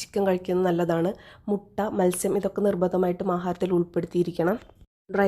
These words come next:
ഫ്രൂട്ട്സ് ധാരാളം കഴിക്കാം, പ്രത്യേകിച്ച് ഈത്തപ്പഴം, അതുപോലെ തന്നെ ഫ്രൂട്ട്സ് ആയിട്ടുള്ള ആപ്പിൾ, ബെറിപ്പഴങ്ങളെല്ലാതും ധാരാളം കഴിച്ചിട്ടുണ്ടെങ്കിൽ എച്ച് ബിയുടെ അളവ് കൂടും. ക്യാരറ്റ്, ബീട്രൂട്ട്, ബ്രൊക്കോളി ഇതിലൊക്കെ ധാരാളം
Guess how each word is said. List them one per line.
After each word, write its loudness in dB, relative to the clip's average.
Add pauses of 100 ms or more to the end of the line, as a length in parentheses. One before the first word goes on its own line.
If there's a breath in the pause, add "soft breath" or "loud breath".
(120)
ഫ്രൂട്ട്സ് -2
ധാരാളം 0
കഴിക്കാം, 0
പ്രത്യേകിച്ച് -2
ഈത്തപ്പഴം, -2 (140)
അതുപോലെ -2
തന്നെ 2
ഫ്രൂട്ട്സ് -4
ആയിട്ടുള്ള -2 (200)
ആപ്പിൾ, -2 (540 loud breath)
ബെറിപ്പഴങ്ങളെല്ലാതും 2 (420 loud breath)
ധാരാളം 2
കഴിച്ചിട്ടുണ്ടെങ്കിൽ 0
എച്ച് -2
ബിയുടെ 0
അളവ് -2
കൂടും. 2 (320)
ക്യാരറ്റ്, 0 (200)
ബീട്രൂട്ട്, 2 (220)
ബ്രൊക്കോളി -2
ഇതിലൊക്കെ 0
ധാരാളം 0